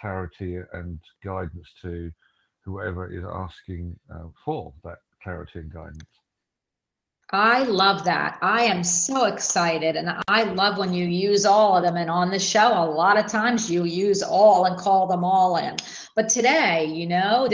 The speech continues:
Speaker 2: this is the last show that I'm doing before Halloween, and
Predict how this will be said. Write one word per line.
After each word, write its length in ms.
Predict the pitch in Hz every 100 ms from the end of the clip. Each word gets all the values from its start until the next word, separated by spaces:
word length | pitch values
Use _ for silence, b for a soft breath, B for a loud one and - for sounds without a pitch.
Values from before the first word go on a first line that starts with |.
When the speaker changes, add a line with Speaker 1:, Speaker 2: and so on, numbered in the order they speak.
| -
Speaker 2:
this 100 | 202
is 160 | 180
the 160 | 180 160
last 640 | 160 165 190 240 311 -
show 480 | - 294 294 185 170
that 140 | 160 156
I'm 380 | 165 208 262
doing 380 | 240 277 294 208
before 540 | 175 175 175 196 202 208 220 214 B B B B
Halloween, 920 | 254 339 359 349 349 349 339 294 226
and 340 | 185 175 170